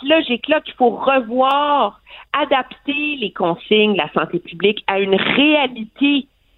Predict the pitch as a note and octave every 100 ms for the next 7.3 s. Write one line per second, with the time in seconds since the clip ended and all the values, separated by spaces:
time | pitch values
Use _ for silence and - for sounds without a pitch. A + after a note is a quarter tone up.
0 | _ _ _ _ - - G3+ F#3+ - F#3
1 | F3 F#3 C4 E4 C4 - - - - -
2 | - _ - - B3 G3 - C#4 B3+ C#4
3 | E4 F4+ G#3 F#3+ C4+ D4 C4 A#3+ B3+ A3+
4 | A#3 C#4 D4 B3+ E3+ D3 - E3 E3 D#3+
5 | D3+ - E3 B3 E4 - - F3 G#3 A#3
6 | C#4+ C4+ G#3+ F#3+ F#3+ F#3 F3 B3 C#4 C#4+
7 | B3+ G3+